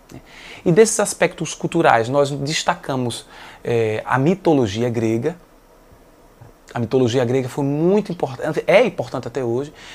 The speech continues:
mas foi muito importante naquele período, eh, pelo seu aspecto pedagógico. Os gregos decoravam os mitos, né, como forma de tentar explicar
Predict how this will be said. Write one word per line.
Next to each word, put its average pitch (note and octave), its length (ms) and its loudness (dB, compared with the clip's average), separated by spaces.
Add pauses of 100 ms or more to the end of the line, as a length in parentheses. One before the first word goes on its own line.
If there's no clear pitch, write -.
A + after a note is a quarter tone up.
(140)
mas B2+ 160 -4
foi D#3 80 0
muito E3+ 260 0
importante D3+ 420 -6
naquele C3 280 -4
período, D3 500 0 (280)
eh, A2 840 -2 (100)
pelo C#3+ 160 0
seu D3 140 -2
aspecto - 440 -6
pedagógico. B2+ 800 0
Os C3 100 -4
gregos D#3 420 2
decoravam C3 1080 -2 (120)
os G#2 120 -10
mitos, G#2+ 580 -4
né, D#3+ 160 -12 (1120)
como B2+ 200 -2
forma B2+ 280 0
de A#2+ 120 -2
tentar C3+ 420 0
explicar B2 720 -2